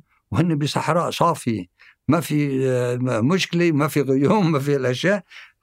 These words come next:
هودي بيقول: "وإنما العرب"، بيترك بآخر كل وصف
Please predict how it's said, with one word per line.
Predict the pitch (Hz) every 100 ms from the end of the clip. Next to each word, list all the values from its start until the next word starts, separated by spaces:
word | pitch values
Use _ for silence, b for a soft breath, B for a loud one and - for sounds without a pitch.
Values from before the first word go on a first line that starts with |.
| -
هودي | 226 254 190
بيقول: | 165 151 143 160 180
"وإنما | 151 185 175 151
العرب"، | 131 139 143 151 b b -
بيترك | 240 240 196
بآخر | 156 175 208 226 - 156 -
كل | - 247 240 240 220 180 _ _ _ _ _
وصف | 180 196 - 131 - -